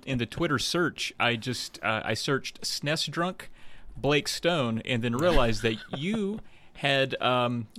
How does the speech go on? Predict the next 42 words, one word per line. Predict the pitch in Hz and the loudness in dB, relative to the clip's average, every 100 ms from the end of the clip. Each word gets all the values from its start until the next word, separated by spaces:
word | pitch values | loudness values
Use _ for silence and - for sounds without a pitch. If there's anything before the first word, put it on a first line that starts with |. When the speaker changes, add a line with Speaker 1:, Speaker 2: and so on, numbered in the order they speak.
| - | -18
Speaker 1:
tweeted | - 190 190 160 | -6 -2 0 2
about | 143 160 | 8 8
it | 156 - | 8 4
before, | 139 - - 202 160 | 0 0 4 8 8
about | 131 139 | 6 4
a | |
year | 139 190 | 4 6
ago. | 151 110 110 113 - | 6 6 2 -2 -8
So | - 135 127 | -4 0 2
you've | 151 226 | 0 2
been | 196 160 135 117 | 2 2 0 0
on | 139 | 0
a | 123 | 0
Blake | 98 147 160 | 0 -2 -2
Speaker 2:
I | |
Speaker 1:
Stone | - | 0
Speaker 2:
don't | 165 - | 0 2
Speaker 1:
kick | 117 110 | 2 2
Speaker 2:
remember | 110 | -2
Speaker 1:
for | 120 113 107 | 0 0 0
Speaker 2:
that. | 107 | 0
Speaker 1:
your | 123 | -2
entire | 107 - 151 | -2 0 0
life. | 147 143 - | 4 2 4
Yeah, | 135 | 2
someone | - 160 190 170 147 - - - | 2 -2 -2 -2 -4 -10 -20 0
asked, | 143 143 139 - - - | 4 6 4 -2 -6 2
uh, | 131 120 | 4 4
"What's | 117 147 156 | 4 2 2
your | 156 | 0
favorite | 131 - 147 135 101 | 0 2 2 2 2
big | 135 139 | 2 2
box | 127 135 - | 4 4 2
dos | 123 127 139 | 2 2 2
P | - 135 | 0 -6
C | - 151 | -2 -2
game?" | 131 120 117 127 | 2 2 0 -2
And | 120 113 113 - | -2 0 -2 0
almost | 147 240 - | 0 0 0
a | |
year | 165 151 214 | 2 4 4
ago, | 220 123 110 | 4 2 2